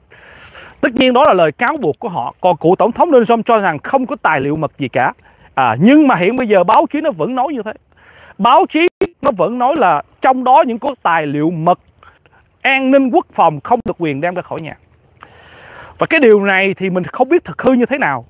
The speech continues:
Vì đây có thể là một cái sự việc nó, nó dàn dựng lên cũng không biết được. Nên cái điều này nó đang dẫn đến một cái điều mà cựu tổng thống Donald Trump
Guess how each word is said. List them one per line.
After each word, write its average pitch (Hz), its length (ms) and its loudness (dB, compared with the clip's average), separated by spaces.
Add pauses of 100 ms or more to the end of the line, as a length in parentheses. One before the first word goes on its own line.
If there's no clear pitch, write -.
Vì 156 240 2
đây 233 200 2
có 254 140 -2
thể - 200 -2
là 196 160 2
một - 320 -8
cái 262 100 -4
sự 160 200 -4
việc 143 280 -2 (520)
nó, 226 420 0 (160)
nó 302 160 0
dàn 170 300 0
dựng 147 220 -4
lên 214 220 0
cũng 208 180 -10
không 185 200 -6
biết 208 180 -6
được. 110 140 -10 (460)
Nên 226 100 0
cái 294 120 0
điều 180 200 4
này 170 180 0
nó 208 60 0
đang 208 320 0
dẫn 190 200 0
đến 269 180 2
một 277 60 -4
cái 220 140 -4
điều 165 200 -2
mà 147 60 -4
cựu 143 260 -6
tổng 175 180 -2
thống 262 200 -2
Donald 196 220 0
Trump 185 260 -2